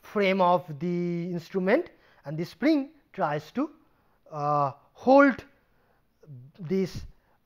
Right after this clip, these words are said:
uh, moving coil at its normal position, or tries to oppose, uh, the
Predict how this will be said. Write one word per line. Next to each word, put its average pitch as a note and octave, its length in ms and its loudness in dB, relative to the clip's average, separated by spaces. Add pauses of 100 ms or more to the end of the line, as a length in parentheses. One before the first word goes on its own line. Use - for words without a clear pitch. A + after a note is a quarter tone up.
uh, C#3+ 320 -4
moving A3+ 360 4
coil F#3+ 440 4 (280)
at E3 220 -2
its D#3 200 -10
normal D#3+ 400 -2
position, B2+ 460 -14 (800)
or E3 180 4
tries F3+ 360 4
to G3 260 -2 (280)
oppose, G#3 840 6
uh, E3 280 4
the D#3 300 -6